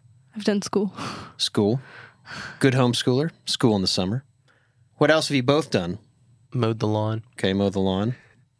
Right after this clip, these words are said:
Speaker 1: Oh, swim team. <laughs>
Speaker 3: Yep,
Speaker 2: Swim
Speaker 3: swim
Speaker 2: team.
Speaker 3: team, we
Speaker 2: Here,
Speaker 3: finished.
Speaker 2: I'm
Speaker 1: Forgot
Speaker 2: ma-,
Speaker 1: about that.
Speaker 2: I'm making, I'm making swim motions, trying to with, with the microphone in the way.
Speaker 3: You forgot about swim team?
Speaker 1: It's been so long.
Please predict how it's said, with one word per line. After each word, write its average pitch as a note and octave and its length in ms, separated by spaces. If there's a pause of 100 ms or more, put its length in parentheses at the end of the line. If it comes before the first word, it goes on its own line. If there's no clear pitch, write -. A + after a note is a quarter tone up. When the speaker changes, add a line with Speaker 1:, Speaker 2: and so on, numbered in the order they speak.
(140)
Speaker 1:
Oh, G#3+ 200
swim G3+ 280
team. G#3+ 500
<laughs> - 120
Speaker 3:
Yep, C#3+ 120
Speaker 2:
Swim - 0
Speaker 3:
swim A2+ 180
Speaker 2:
team. A2+ 260
Speaker 3:
team, B2+ 160
we A#2+ 80
Speaker 2:
Here, F3+ 140
Speaker 3:
finished. E3 160
Speaker 2:
I'm D#3+ 80
Speaker 1:
Forgot E3 80
Speaker 2:
ma-, - 60
Speaker 1:
about A3 280
that. A3 160
Speaker 2:
I'm E3 140
making, E3+ 400 (100)
I'm C3+ 100
making C#3 300
swim C#3 300
motions, A2 400
trying A#2+ 340
to G#2+ 180
with, - 240
with A2+ 200
the G2+ 80
microphone G2+ 500
in E2 100
the E2 60
way. D#2+ 160
Speaker 3:
You E2 60
forgot A2+ 360
about B2 220
swim - 220
team? B2+ 200
Speaker 1:
It's - 200
been G3+ 220
so G3+ 180
long. G3 320